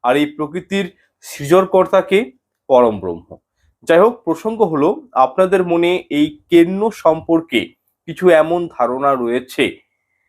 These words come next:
যেগুলো personally আমি মনে করি এগুলো অমূলক। যেমন বাড়িতে কেন্ন এলে অর্থনৈতিক ক্ষতি হয়, পারিবারিক অশান্তি তৈরি হয়,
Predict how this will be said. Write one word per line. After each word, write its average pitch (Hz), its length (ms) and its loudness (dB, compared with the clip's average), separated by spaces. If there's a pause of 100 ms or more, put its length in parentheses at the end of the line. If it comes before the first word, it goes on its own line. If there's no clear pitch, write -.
(200)
যেগুলো 147 680 2 (500)
personally 170 760 2 (180)
আমি 131 280 0
মনে 131 260 -4
করি 90 360 -14 (200)
এগুলো 160 220 0
অমূলক। 135 480 0 (380)
যেমন 151 640 -6
বাড়িতে 190 640 2 (760)
কেন্ন 185 480 2
এলে 113 340 -2 (300)
অর্থনৈতিক 170 640 0
ক্ষতি 170 320 -10
হয়, 151 260 0 (680)
পারিবারিক 131 500 0 (160)
অশান্তি 170 460 -6
তৈরি 165 300 2
হয়, 151 320 0